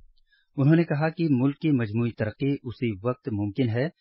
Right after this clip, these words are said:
कि जब उसकी जामे कौमी ताकत में नुमायां और मुसलसल बेहतरी होती रहे। वजीर खारजा डॉक्टर एस जयशंकर ने कहा है कि भारत इस बात पर मुकम्मल यकीन रखता है कि एक मुस्तहकम और मुत्तहिद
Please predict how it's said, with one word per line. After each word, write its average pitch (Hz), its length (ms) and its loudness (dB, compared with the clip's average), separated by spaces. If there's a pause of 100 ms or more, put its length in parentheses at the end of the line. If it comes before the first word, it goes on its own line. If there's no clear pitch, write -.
(240)
कि 123 100 -2
जब 123 240 -2
उसकी 117 400 -6
जामे 110 380 -2
कौमी 107 340 -2
ताकत 104 440 -2
में 127 200 0 (280)
नुमायां 123 440 2
और 107 280 -4
मुसलसल 104 540 -4
बेहतरी 101 420 -6
होती 113 380 2
रहे। 90 340 -10 (2750)
वजीर 143 260 4
खारजा 156 340 2
डॉक्टर 147 320 2
एस 147 160 4
जयशंकर 131 480 2
ने 127 120 2
कहा 123 280 -2
है 135 100 -4
कि 151 100 -2
भारत 110 440 -4
इस 110 160 -8
बात 110 200 -2 (100)
पर 113 120 0
मुकम्मल 110 500 -4 (120)
यकीन 139 380 2
रखता 120 340 -2
है 147 140 0 (360)
कि 131 80 0
एक 120 300 -2
मुस्तहकम 120 640 -2
और 107 240 -4
मुत्तहिद 107 540 -4